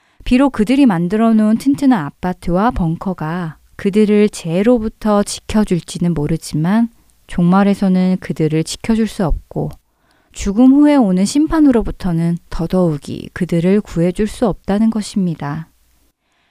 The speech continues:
만일 그들이 진정으로 자신들의 생명을 걱정한다면 그들은 참된 생명을 주실 수 있는, 영원한 생명을 주실 수 있는 예수 그리스도를 찾아야 할 것입니다.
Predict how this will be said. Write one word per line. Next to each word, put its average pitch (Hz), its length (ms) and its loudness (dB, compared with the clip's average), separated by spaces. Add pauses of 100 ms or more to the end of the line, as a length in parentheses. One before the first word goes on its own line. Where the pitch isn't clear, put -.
(480)
만일 220 540 4
그들이 202 440 2
진정으로 226 680 2
자신들의 190 560 -4
생명을 254 460 4
걱정한다면 160 1160 -2 (560)
그들은 196 540 0
참된 277 580 4
생명을 285 520 2
주실 190 260 -2
수 - 240 -6
있는, 147 480 -2 (720)
영원한 202 480 2
생명을 269 420 6
주실 202 320 0
수 - 200 -4
있는 180 500 4
예수 165 440 0
그리스도를 233 580 -2
찾아야 294 360 -2
할 262 120 2
것입니다. 160 840 -4